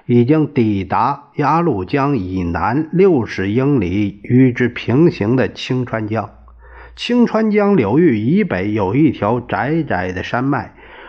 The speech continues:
蜿蜒曲折地通向鸭绿江。该山脉距鸭绿江最近点俯瞰着巨大的西湖水电站大坝和水库，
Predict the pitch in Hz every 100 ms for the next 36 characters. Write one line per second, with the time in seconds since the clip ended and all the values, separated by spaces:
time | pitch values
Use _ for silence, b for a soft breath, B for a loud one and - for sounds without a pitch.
0 | B 117 151 190 180 104 117 123 - 160
1 | 170 165 - 87 120 143 92 b b -
2 | - 117 117 113 - 92 98 98 92 92
3 | 90 90 - - - _ - B B B
4 | B - 180 202 196 - 170 180 147 101
5 | 98 156 117 143 139 151 101 123 135 139
6 | - 208 180 107 87 - 208 117 92 90
7 | 101 80 85 127 B B B - - -
8 | 98 101 - 139 143 113 95 - 214 143
9 | 95 127 123 113 101 104 - - 180 107
10 | 90 101 104 127 - 92 98 123 123 101
11 | 135 135 98 95 107 98 87 120 107 -
12 | 98 95 - - 92 - 120